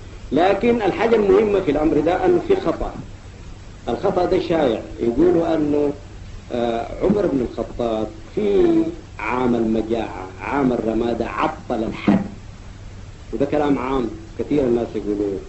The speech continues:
حتى يدافعوا به بأنه نحن ممكن نطبق الشريعة لكن نعطل الحدود لأنه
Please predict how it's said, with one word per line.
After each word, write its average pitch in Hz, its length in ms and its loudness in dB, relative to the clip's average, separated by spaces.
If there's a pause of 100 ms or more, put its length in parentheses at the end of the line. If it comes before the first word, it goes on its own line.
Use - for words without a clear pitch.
(180)
حتى 143 180 -2
يدافعوا 117 360 0
به 143 160 4
بأنه 143 360 2
نحن 143 140 -2
ممكن 143 340 0
نطبق 139 320 -2
الشريعة 135 500 -2 (340)
لكن 127 380 0
نعطل 123 200 -2 (120)
الحدود 110 540 -2
لأنه 123 280 0